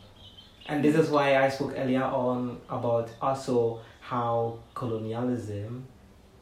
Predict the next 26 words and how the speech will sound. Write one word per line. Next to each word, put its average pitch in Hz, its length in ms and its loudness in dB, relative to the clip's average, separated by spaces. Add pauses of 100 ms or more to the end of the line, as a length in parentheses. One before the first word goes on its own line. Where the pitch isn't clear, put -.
(380)
um, 110 540 -4 (180)
has 127 200 -2
already 127 400 4
erased 127 800 2 (1120)
who 147 80 0
we 120 320 2
are 113 340 -4
and - 220 -8
who 127 140 0
we 117 100 -2
should - 180 -6
have 101 220 -6
been. 110 280 -8 (720)
And 127 180 2
then 123 140 6
I 117 80 0
cannot 123 480 -2
really 117 800 -2
authenticate 117 760 -6
any 117 220 -4
form 110 220 -8
of 104 120 -10
identity 104 680 -10
in 98 120 -8
terms 107 280 -10
of, 101 100 -10